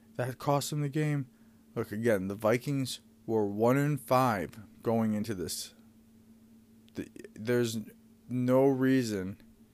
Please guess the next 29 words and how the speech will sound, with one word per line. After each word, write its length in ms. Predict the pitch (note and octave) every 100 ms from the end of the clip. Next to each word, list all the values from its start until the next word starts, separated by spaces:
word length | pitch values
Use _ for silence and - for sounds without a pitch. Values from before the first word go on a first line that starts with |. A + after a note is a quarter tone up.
| - - -
and 120 | - A#2
the 60 |
Packers, 720 | - D#3 E3+ - G#2+ G#2 - - _ _ - - _ - - _ - - _ -
you 100 | B2+
know, 240 | A2+ G#2+ -
were 220 | - G#2 - - - - - -
five 260 | C3 A2+ C3+
and 160 | D3+
one. 320 | E3+ C3 - - _ - - - - - - - - - - _ - _ _
Packers 500 | B2+ C3+ C3+ A#2 A2
are 80 | G#2+
looking 360 | A#2 A2+ A2+
like 220 | A2 G#2+ -
they 140 | G#2+ A#2
were 120 | A2
going 340 | G#2 A2+ G#2+
to 400 | G2+ A2+ G#2+ G2+ - -
just 320 | - A2+ - -
stomp 360 | A#2 G#2+ A#2+
their 140 | G#2+ A2
way 180 | A#2
all 180 | A2 G#2+
the 60 | G#2
way 120 | G#2
up 140 | G#2+
to 80 | -
the 80 | F#2+
Super 260 | - D3 A#2
Bowl. 280 | F#2 D2